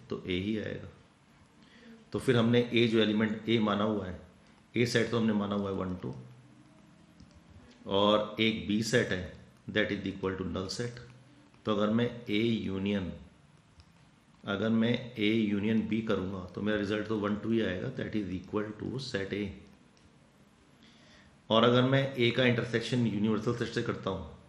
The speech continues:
so let us say एक universal set ले लेते हैं जो कि वन, टू, थ्री, फ़ोर है, ऐसा ले लेते हैं यूनिवर्सल set। तो A को universal सेट से intersect, intersect करता हूँ,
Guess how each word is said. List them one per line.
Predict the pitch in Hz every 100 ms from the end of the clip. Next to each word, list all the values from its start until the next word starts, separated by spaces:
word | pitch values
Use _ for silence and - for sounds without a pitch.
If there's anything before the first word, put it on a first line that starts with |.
| _ _
so | - 101
let | 101 117
us | -
say |
एक | 120 120
universal | 107 98 98 104
set | 113 104
ले |
लेते | 95 92 -
हैं | 147 190 - 104 85
जो | 101 98
कि | 107 107 104 104 - - - - -
वन, | 104 95 101 113 107 107
टू, | 107 117
थ्री, | - 95 101
फ़ोर | 98 95 87
है, | 90 92
ऐसा | 92 113
ले | 95
लेते | 82 92
हैं |
यूनिवर्सल | 90 82 82 85
set। | 87 - - - _ _ _ - - - _ - -
तो | - 110 -
A | 107 110 110
को | 127 135 147 - - 107
universal | 92 92 101 107 123
सेट | 117 110
से | - 107 107 117 -
intersect, | 98 95 95 - 110 - - -
intersect | 101 98 - 117 -
करता | 104 -
हूँ, | 95 143